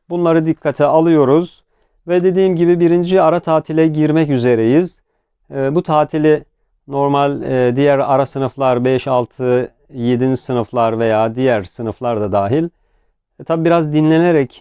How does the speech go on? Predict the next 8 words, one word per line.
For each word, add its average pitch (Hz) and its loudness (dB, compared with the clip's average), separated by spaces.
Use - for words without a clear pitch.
geçirecekler. 123 -2
Onlar 135 0
için 131 -4
bir 123 -2
tatil 135 -4
dönemi 123 0
olacak 139 0
ama 147 -2